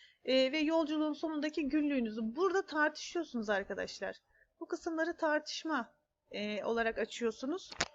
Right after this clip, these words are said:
Şöyle ki ben önce kendim için hazırladığım şey yazayım.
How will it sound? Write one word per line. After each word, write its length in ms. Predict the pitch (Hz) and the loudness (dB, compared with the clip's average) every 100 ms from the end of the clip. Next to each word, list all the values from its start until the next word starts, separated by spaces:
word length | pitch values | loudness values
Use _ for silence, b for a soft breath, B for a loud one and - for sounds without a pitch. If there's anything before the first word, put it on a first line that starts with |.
| - | -10
Şöyle 420 | - 339 339 285 | -2 2 2 2
ki 240 | - 302 339 _ _ - | -2 -6 -6 _ _ -4
ben 180 | 285 285 | -2 0
önce 500 | 285 320 285 294 359 - _ _ _ | 0 0 0 -2 -4 -6 _ _ _
kendim 380 | - 277 277 294 | -6 -4 -2 -4
için 220 | 269 254 | -4 -8
hazırladığım 1000 | 226 - 233 214 220 214 214 214 208 - | -10 -6 -6 -4 -4 -4 -2 -2 -2 -8
şey 180 | - 214 | -6 -2
yazayım. 420 | 208 202 254 320 | -2 -4 -8 -8